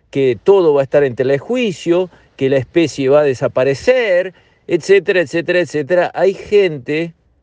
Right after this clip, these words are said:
a veces malintencionada, porque eso genera muchos contratos y O N Gs y curros varios, otras veces bien intencionada, simplemente un poco ingenua,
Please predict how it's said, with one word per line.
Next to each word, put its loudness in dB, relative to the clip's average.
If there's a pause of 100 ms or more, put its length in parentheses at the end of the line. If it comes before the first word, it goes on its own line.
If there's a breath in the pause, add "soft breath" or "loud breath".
(580)
a 0
veces 0
malintencionada, -2
porque -6
eso -6
genera -2
muchos -8
contratos -2
y -4
O 2
N -4
Gs 0
y -12
curros -2
varios, 0 (460 soft breath)
otras 0
veces 2
bien -2
intencionada, 0
simplemente -8
un -10
poco -4
ingenua, -2